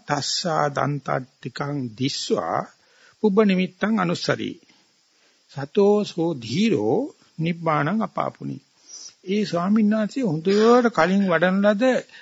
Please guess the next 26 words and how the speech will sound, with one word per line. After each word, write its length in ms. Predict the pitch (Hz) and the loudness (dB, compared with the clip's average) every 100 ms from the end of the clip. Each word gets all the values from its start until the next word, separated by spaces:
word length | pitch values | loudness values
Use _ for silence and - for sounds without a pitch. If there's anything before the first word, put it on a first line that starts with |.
| - | -10
අට්ටික 340 | - - 254 | -10 -4 -2
සංඥා 400 | 233 185 185 170 185 | 0 0 -2 -2 -4
තිබිලා 340 | 170 131 117 | -4 -6 -6
තිනවා. 300 | 117 113 113 | -6 -8 -10
දත් 340 | 123 127 - - | -4 -6 -4 -6
ඇටවල 360 | 156 156 175 | -2 0 0
හොඳට 520 | 202 147 - 269 277 220 | -2 -6 -6 -2 0 2
භාවනා 400 | 147 131 120 113 | 2 2 0 -6
කරලා 240 | 107 104 | -8 -12
තියෙනවා. 340 | - 101 - _ - - | -12 -14 -14 _ -20 -18
ඒ 160 | - - | -12 -4
නිසා 200 | 202 208 | -2 0
අර 80 | 214 | 0
hina 280 | 143 175 208 226 | 0 0 2 2
වෙනකොට 440 | 226 220 190 190 | 4 2 0 -2
මේ 220 | 240 233 196 | 0 0 0
ශාසි 340 | 180 214 - 175 | -4 -8 -6 -10
ස්ත්‍රියවක් 480 | - 233 240 208 180 | -4 -2 2 2 0
දන්නේ, 440 | 139 127 113 117 185 - _ _ _ _ _ | -4 -4 -4 -4 -6 -8 _ _ _ _ _
පුරුෂයෙක්ද 400 | 180 180 185 247 208 | -4 -2 -2 -2 0
දන්නේ, 420 | 135 120 117 190 | 0 0 -2 -4
ගත්තේ 480 | 175 175 - - 220 | -4 -6 -10 -12 -6
දත්තර 400 | 165 156 - 214 | -6 -8 -6 -6
සංඥාව. 500 | 127 120 107 90 - _ _ _ _ _ _ _ _ _ _ _ _ _ _ _ _ | -4 -8 -10 -14 -20 _ _ _ _ _ _ _ _ _ _ _ _ _ _ _ _
එතකොට 300 | 180 208 196 | -4 -4 -2
මේ 280 | 214 196 | -2 0